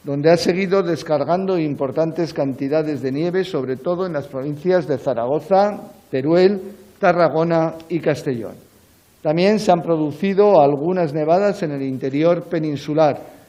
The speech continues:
y episodios de viento fuerte en el litoral de Galicia y de Cataluña. El extremo sur de la península y los litorales catalán y balear han sufrido lluvias que en determinadas áreas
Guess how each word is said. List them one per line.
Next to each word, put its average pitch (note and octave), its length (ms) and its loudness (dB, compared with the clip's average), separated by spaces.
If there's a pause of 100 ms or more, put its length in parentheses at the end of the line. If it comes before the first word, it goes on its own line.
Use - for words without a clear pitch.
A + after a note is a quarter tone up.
(280)
y D#3+ 120 -2
episodios D#3+ 560 4
de D3+ 80 -2
viento D#3+ 320 -2
fuerte F#3 600 -4
en D3 120 -6
el C#3 100 -6
litoral C#3+ 680 2
de F#3 100 0
Galicia D3 720 0 (180)
y E3 100 -6
de D3 120 -2
Cataluña. A#2+ 540 -6 (1040)
El D3+ 160 2
extremo F#3+ 400 0
sur A3+ 320 2
de E3+ 260 6
la C#3+ 140 2
península G#3 760 2
y E3+ 80 6
los D3 180 0
litorales D3+ 560 0
catalán D3+ 680 2
y D#3 100 -4
balear C#3+ 560 2 (380)
han F#3+ 160 -4
sufrido F3 420 -4
lluvias G#3 600 0
que E3+ 100 -2
en D3 80 -2
determinadas D#3 840 0
áreas F3+ 380 0